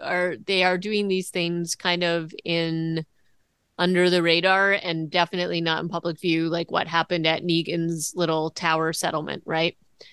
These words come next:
Um, so they go out there and they're being very quiet about the,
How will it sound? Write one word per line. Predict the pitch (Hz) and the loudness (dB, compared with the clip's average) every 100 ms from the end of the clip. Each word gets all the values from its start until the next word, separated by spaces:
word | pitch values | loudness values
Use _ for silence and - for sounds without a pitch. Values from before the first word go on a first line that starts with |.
| - - - | -20 -20 -6
Um, | 165 156 151 156 | 0 0 0 -4
so | - | -4
they | 165 170 | -2 2
go | 190 | 4
out | 180 180 | 4 4
there | - 165 165 165 - | 0 0 0 -2 -4
and | 170 165 | -6 -4
they're | 160 | -4
being | 156 170 165 | -4 -4 -2
very | 175 170 | -2 -4
quiet | - 180 165 | 0 2 2
about | 160 160 156 | 0 -2 -4
the, | - | -6